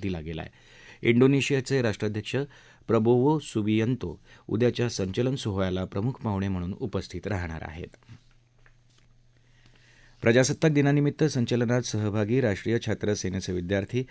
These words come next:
राष्ट्रीय सेवा योजनेचे स्वयंसेवक, आदिवासी अतिथी आणि चित्ररथ कलाकारांशी प्रधानमंत्र्यांनी आज अनौपचारिक संवाद साधला. राष्ट्रीय एकात्मता आणि विविधतेवर यावेळी त्यांनी भर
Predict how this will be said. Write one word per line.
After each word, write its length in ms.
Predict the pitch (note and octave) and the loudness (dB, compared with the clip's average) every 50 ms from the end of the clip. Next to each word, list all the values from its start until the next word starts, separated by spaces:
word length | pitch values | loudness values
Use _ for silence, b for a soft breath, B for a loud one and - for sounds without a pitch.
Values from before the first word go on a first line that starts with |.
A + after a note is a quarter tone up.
| B B B B B | B B B B B
राष्ट्रीय 360 | - A#2 B2+ A#2 - C#3+ D3+ | 2 2 2 2 2 0 0
सेवा 260 | C#3+ - - C3+ C3 B2+ | 0 2 2 2 4 4
योजनेचे 440 | B2+ B2 A#2 G#2+ A#2 A#2 - A#2 | 4 2 2 0 -2 -2 -2 -4
स्वयंसेवक, 600 | A2 - A2 G#2+ A2 A2 G#2 - G#2+ G#2+ A2+ A2+ G#2+ | -4 -4 -2 -2 -2 -2 0 0 0 0 0 0 -2
आदिवासी 420 | G2 G2 G2 F#2+ F#2+ F#2 - F#2+ | -2 -2 -2 -2 -2 -4 -4 -4
अतिथी 380 | F#2 F2+ - F#2+ F#2 - B2+ C3+ | -4 -4 -6 -6 -6 -4 -2 0
आणि 260 | A#2+ A2 G2+ G#2+ A2 | 0 0 0 0 -2
चित्ररथ 460 | G2 - - - - F2+ G2 F#2 A2 | -4 -4 -8 -6 -4 -4 -2 -2 -4
कलाकारांशी 840 | A#2 - - G#2 F#2+ F#2+ F2 - - F2+ A2 A2+ A2 F#2+ F2 E2+ D#2+ D#2+ B B B B - | -4 -4 -4 -4 -4 -4 -4 -4 -4 -4 -2 -2 -4 -4 -6 -6 -8 -10 B B B B -4
प्रधानमंत्र्यांनी 680 | - G#2 A2+ B2 A#2+ C3 B2 A2+ A#2 A#2 A2 A2+ A2 | -2 -2 0 0 0 0 0 0 2 0 2 2 2
आज 200 | G#2+ G#2 G2+ F#2+ | 0 0 -2 -4
अनौपचारिक 540 | - G2+ F#2+ F#2+ F#2 F#2 - F2+ F2 F2+ F2 | -4 -4 -4 -4 -4 -4 -6 -6 -6 -6 -6
संवाद 340 | - - F#2 F2 E2 E2 D#2+ | -6 -6 -6 -4 -6 -6 -8
साधला. 320 | - - E2 E2+ E2+ - - B B B B B B B B B B | -8 -10 -8 -8 -10 -10 -12 B B B B B B B B B B
राष्ट्रीय 400 | - A2 A#2 A2 - C3+ C#3 B2 | 2 2 2 4 2 4 4 4
एकात्मता 500 | A#2 - B2 A#2+ B2 B2 A#2 - B2 A#2 | 4 2 0 0 0 0 0 0 0 0
आणि 220 | A2 G#2+ A2 A2 | 2 2 0 0
विविधतेवर 680 | A2 G2+ G2+ F#2+ G#2 G#2+ D3 C#3+ - A2 G#2 G2 G2 G2+ | 0 0 -2 0 0 0 0 0 0 0 0 2 0 0
यावेळी 400 | G2+ G2 G2+ F#2+ E2+ E2+ E2+ F2 | 0 -2 -2 -2 -2 -4 -4 -6
त्यांनी 320 | F2 - F#2 E2 E2+ E2+ | -6 -6 -8 -8 -8 -8
भर 200 | F2 F2+ G2 F#2 | -8 -6 -6 -6